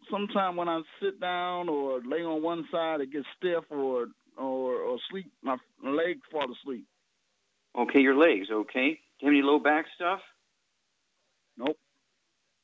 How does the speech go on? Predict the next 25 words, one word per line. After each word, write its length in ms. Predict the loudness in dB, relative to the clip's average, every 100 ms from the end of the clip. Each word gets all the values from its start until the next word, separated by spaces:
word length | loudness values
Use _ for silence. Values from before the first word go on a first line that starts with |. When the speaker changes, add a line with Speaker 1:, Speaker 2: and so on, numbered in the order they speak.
| _
Speaker 2:
Okay. 500 | -14 -12 -4 -2 -2 -6 _ _ _ _
All 60 | 0
right. 160 | 0 0 -14 _ _ _ -2
Charmaine, 460 | 2 4 2 0 0
what 120 | 2
are 60 |
we 60 | 4
gonna 160 | 2 6
do 220 | 8 8
here 340 | 6 4 2 -2 _
for 120 | -6
Jerry? 640 | 4 6 8 6 2 -2 -10 _ _ _
Um, 300 | 0 2 2 2
he's 140 | 0
forty-seven 460 | 2 4 4 4 4
years 200 | 4 4
old, 300 | 4 4 2 2
weighs 180 | 0 2 0
two 140 | 0 2
fifty, 380 | 0 2 -2 0
six 160 | -4 -6 -12 _
one. 560 | 0 4 4 2 0 -4 _ _ _ _ _ -10
Okay, 520 | -4 -4 0 2 4
now, 320 | 4 2 0 -2 _ _ _ _ _
um, 560 | 0 2 4 2 -2 -4